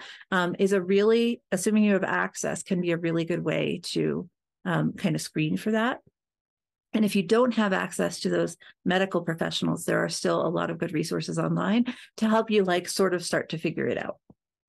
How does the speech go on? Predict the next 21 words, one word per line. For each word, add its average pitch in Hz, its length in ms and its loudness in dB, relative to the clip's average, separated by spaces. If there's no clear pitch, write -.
Now, 202 320 4
another 240 400 6
piece 180 640 -2
of 185 240 2
sensory 196 420 2
processing 180 540 0
disorder 196 520 2
that 185 240 4
kind 220 180 4
of 214 80 2
deserves, 190 340 6
I 170 80 2
think, 170 200 0
to 165 80 -2
have 175 140 0
its - 200 -4
own 185 180 6
little 170 200 4
section 165 420 2
in 170 180 2
this 156 360 0